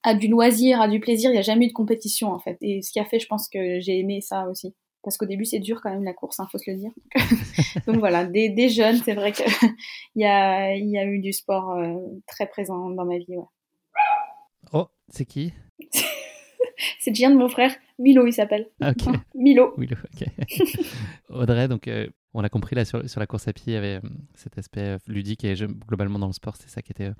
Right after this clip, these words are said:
Speaker 2: important pour toi. Qu'est-ce que t'as vraiment aimé spécifiquement de la course à pied ? T'as pratiqué, tu l'as dit, t'as touché à, à pas mal de sports. Qu'est-ce qui était vraiment propre à la course à pied et qui a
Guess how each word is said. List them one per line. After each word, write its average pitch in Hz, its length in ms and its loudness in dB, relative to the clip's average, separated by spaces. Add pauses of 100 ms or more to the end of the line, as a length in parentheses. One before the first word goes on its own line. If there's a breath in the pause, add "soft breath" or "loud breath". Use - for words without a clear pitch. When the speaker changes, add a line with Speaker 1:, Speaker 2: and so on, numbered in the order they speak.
(120)
Speaker 2:
important - 320 -6
pour 101 100 -6
toi. 151 160 -4
Qu'est-ce - 160 -10
que 113 80 -10
t'as 101 160 -2
vraiment 107 240 0
aimé 113 200 0
spécifiquement - 500 -12
de - 20 -6
la 110 60 -8
course 107 200 -10
à 104 40 -6
pied ? - 180 -12
T'as - 100 -12
pratiqué, 107 440 -10 (120)
tu 104 100 -16
l'as 98 80 -10
dit, 101 120 -12
t'as 101 80 -10
touché - 220 -10
à, 98 80 -6 (440 soft breath)
à - 60 -10
pas 107 100 -6
mal 107 140 0
de 101 60 -4
sports. 139 240 -6
Qu'est-ce 117 140 -10
qui - 60 -16
était 98 120 -8
vraiment 98 200 -4
propre - 440 -8 (360)
à 101 60 -8
la 92 80 -6
course - 240 -12
à 101 40 -8
pied 110 320 -8
et 104 40 -10
qui - 200 -14
a 95 260 -10